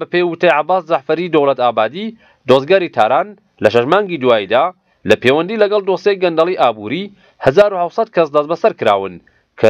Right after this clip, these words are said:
دوان لەو گەورە دزانە بە نازناوی سوڵتانی سکە و سوڵتانی قیر لە سێدارە دراون. پاش ئەوەی کە ئابووری ئێران بەهۆی هاتنە دەرەوەی ئەمریکا لە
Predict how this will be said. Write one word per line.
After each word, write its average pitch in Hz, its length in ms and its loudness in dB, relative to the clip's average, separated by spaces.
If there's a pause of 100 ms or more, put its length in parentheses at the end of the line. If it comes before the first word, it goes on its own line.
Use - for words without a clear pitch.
(100)
دوان 190 260 2
لەو 214 160 0
گەورە 160 300 -2
دزانە 143 420 0
بە 156 160 2
نازناوی 175 520 -2
سوڵتانی 147 440 0
سکە 117 260 0
و 120 120 0
سوڵتانی 110 380 0 (100)
قیر 131 200 0 (300)
لە 107 140 2
سێدارە 151 380 2
دراون. 92 340 -4 (920)
پاش 117 220 2
ئەوەی 147 200 0
کە 175 120 2
ئابووری 160 420 -4
ئێران 156 240 0 (300)
بەهۆی 123 240 4
هاتنە 156 240 -4
دەرەوەی 160 300 0
ئەمریکا 156 460 -2
لە 170 40 0